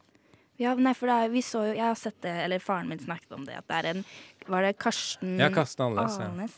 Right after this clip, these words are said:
Speaker 1: ja,
Speaker 2: Mm.
Speaker 1: som du også har, eh, skrevet i, eh, takk til, eh,
Speaker 2: Mm.
Speaker 1: for så vidt.
Speaker 2: Ja.
Speaker 1: Men er det inspirasjon, eller er det
Speaker 2: Han er,
Speaker 1: parodi?
Speaker 2: han er, jeg vil ikke kalle det parodi, fordi jeg aldri har lest han.
Speaker 1: <laughs>
Speaker 2: Men,
Speaker 1: Ok.
Speaker 2: eh, jeg vet at han er historiker, og jeg later som jeg er historiker.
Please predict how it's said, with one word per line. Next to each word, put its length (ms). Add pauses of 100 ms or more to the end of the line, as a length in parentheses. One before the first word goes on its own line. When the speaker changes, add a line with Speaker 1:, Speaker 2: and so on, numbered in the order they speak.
Speaker 1:
ja, 180
Speaker 2:
Mm. 140
Speaker 1:
som 140
du 60
også 280
har, 200
eh, 300 (300)
skrevet 480
i, 360 (220)
eh, 240
takk 220 (100)
til, 320
eh, 280 (100)
Speaker 2:
Mm. 240
Speaker 1:
for 60
så 260
vidt. 380
Speaker 2:
Ja. 160 (340)
Speaker 1:
Men 100
er 120
det 120
inspirasjon, 520
eller 120
er 160
det 320 (540)
Speaker 2:
Han 180
er, 40 (100)
Speaker 1:
parodi? 200 (200)
Speaker 2:
han 200
er, 400 (540)
jeg 80
vil 80
ikke 100
kalle 180
det 100
parodi, 680
fordi 220
jeg 100
aldri 200
har 180
lest 140
han. 240 (560)
Speaker 1:
<laughs> 180
Speaker 2:
Men, 240
Speaker 1:
Ok. 100
Speaker 2:
eh, 300 (540)
jeg 80
vet 240
at 100
han 220
er 120
historiker, 680
og 60
jeg 100
later 340
som 240
jeg 80
er 120
historiker. 480